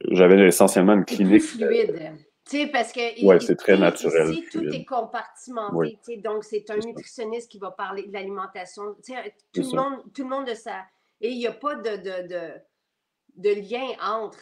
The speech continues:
Speaker 2: tu sais, ce qui fait
Speaker 1: C'est
Speaker 2: que
Speaker 1: ça.
Speaker 2: c'est un, c'est, c'est limité, c'est extrêmement limité. C'est dommage
Speaker 1: Ouais.
Speaker 2: parce que c'est, tu sais, tandis que moi, ce que j'entends, c'est que on, et de, de, l'approche ayurvédique va,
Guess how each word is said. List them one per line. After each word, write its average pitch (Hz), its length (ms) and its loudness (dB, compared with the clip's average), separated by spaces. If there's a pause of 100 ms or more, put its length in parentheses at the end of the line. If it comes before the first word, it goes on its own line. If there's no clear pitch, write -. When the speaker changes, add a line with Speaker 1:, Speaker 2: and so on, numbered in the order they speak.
Speaker 2:
tu 240 80 -18
sais, 240 60 -16
ce - 100 -20
qui - 100 -10
fait 262 220 -10
Speaker 1:
C'est 233 140 -10
Speaker 2:
que - 60 -10
Speaker 1:
ça. - 20 -
Speaker 2:
c'est - 40 -10
un, 196 160 -6
c'est, 208 220 -6
c'est 214 220 -10
limité, 202 520 -12
c'est - 220 -16
extrêmement 208 540 -6
limité. 202 500 -8
C'est 226 180 -6
dommage 190 320 -6 (140)
Speaker 1:
Ouais. 165 80 -4
Speaker 2:
parce 151 160 -6
que - 80 -8 (480)
c'est, 214 580 -6 (460)
tu 269 80 -12
sais, - 60 -12
tandis 240 360 -6
que 240 80 -6
moi, 220 180 -6
ce 247 100 -16
que 226 140 -6
j'entends, 214 460 -10
c'est 247 200 -14
que 208 340 -8 (420)
on, 190 400 -8 (400)
et 247 360 -8
de, 196 360 -6
de, 196 420 -10
l'approche 262 420 -8
ayurvédique 208 600 -8
va, 202 300 -4